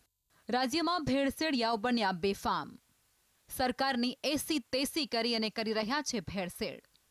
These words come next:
નફાખોરોને લોકોના આરોગ્યની નથી કોઈ પરવાહ. રાજ્યના ફૂડ એન્ડ ડ્રગ્સ વિભાગ દ્વારા શહેરના કુબેરનગરમાં આવેલા દ્વારકેશ ડેરી પ્રોડક્ટમાં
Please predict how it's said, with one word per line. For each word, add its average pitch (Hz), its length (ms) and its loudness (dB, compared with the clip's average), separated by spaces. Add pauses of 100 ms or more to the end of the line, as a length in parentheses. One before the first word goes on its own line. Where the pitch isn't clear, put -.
(420)
નફાખોરોને 285 880 2
લોકોના 254 460 2 (120)
આરોગ્યની 226 840 2
નથી 277 400 2
કોઈ 196 200 0
પરવાહ. 170 560 -2 (1160)
રાજ્યના 294 500 0
ફૂડ 269 380 -2
એન્ડ 214 220 2
ડ્રગ્સ 190 280 -2
વિભાગ 196 420 -4
દ્વારા 254 380 -2
શહેરના 214 400 -2
કુબેરનગરમાં 208 760 0
આવેલા 180 340 0
દ્વારકેશ 180 640 -2
ડેરી 214 220 0
પ્રોડક્ટમાં 208 680 -4